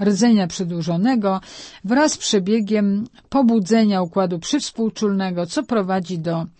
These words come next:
zwolnienia akcji serca, spadku ciśnienia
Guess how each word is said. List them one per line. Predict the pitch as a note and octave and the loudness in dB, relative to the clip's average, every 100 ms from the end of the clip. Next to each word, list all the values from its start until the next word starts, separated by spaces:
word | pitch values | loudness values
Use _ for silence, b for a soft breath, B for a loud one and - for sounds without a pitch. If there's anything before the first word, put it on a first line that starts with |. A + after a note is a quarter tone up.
| B | B
zwolnienia | E3+ E3+ F3 E3+ G3+ D4+ C4+ | -4 0 0 2 4 4 4
akcji | A#3+ A3+ G#3+ | 2 -2 -8
serca, | - G#3+ F#3+ - F3 | -4 -2 -4 -6 -6
spadku | E3 - B3 C#4+ - A3+ | -8 -2 0 0 -4 -8
ciśnienia | - G3 G#3+ G3+ F#3+ F3 | -4 -2 0 0 -2 -4